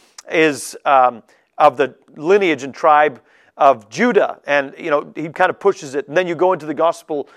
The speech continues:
of, um, Mark. Mark is the face of the ox. And it presents Christ as that suffering servant, that one that bears the load. And then you go into the Gospel of Luke, and Luke is the face of man because Luke was written,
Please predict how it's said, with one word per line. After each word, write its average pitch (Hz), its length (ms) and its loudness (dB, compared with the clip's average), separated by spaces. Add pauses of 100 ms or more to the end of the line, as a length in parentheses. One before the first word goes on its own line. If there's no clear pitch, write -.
(220)
of, 135 480 2
um, 123 360 0 (260)
Mark. 170 440 4
Mark 170 260 2
is 147 120 -6
the 147 100 -8
face 151 320 -2 (120)
of 139 140 -2
the 151 100 -4
ox. 170 480 0 (220)
And 185 120 2
it 240 60 2
presents 180 380 -2
Christ 165 520 -2 (200)
as 147 200 0
that 160 200 0
suffering 170 480 -2
servant, 165 640 -4 (300)
that 170 160 0
one 175 200 2
that 147 240 -6
bears 185 320 2
the 147 100 -2
load. 147 420 2 (220)
And 165 160 -2
then 175 120 0
you 170 60 -2
go 170 160 2
into 151 120 -2
the 143 80 -6
Gospel 151 500 -2
of 127 280 -2
Luke, 214 360 0
and 156 140 -4
Luke 185 200 0
is 151 120 -6
the 147 80 -6
face 170 240 -4
of 143 80 -8
man 180 220 -2
because 139 220 -6
Luke 160 240 -4
was 123 140 -10
written, 151 340 -6